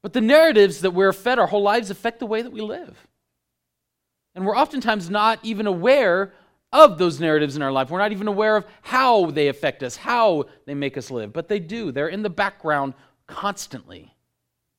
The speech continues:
affecting the way we interact with people, affecting the way we respond to things. You ever just blown up all of a sudden and you look back and be like, "Why did that, why did I just blow up at that? What was it about that that bothered me?"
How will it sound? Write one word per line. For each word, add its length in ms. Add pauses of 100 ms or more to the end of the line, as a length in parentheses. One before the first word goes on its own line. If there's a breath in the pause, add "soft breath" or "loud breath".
(720)
affecting 380
the 80
way 140
we 120
interact 460
with 100
people, 320
affecting 360
the 60
way 140
we 120
respond 600
to 100
things. 180 (1400)
You 100
ever 260 (140 loud breath)
just 240 (200)
blown 480
up 180
all 120
of 80
a 40
sudden 300
and 80
you 80
look 140
back 160
and 80
be 80
like, 160
"Why 340
did 220
that, 360 (100)
why 200
did 140
I 60
just 220
blow 200
up 120
at 80
that? 160
What 240
was 200
it 80
about 220
that 100
that 120
bothered 280
me?" 180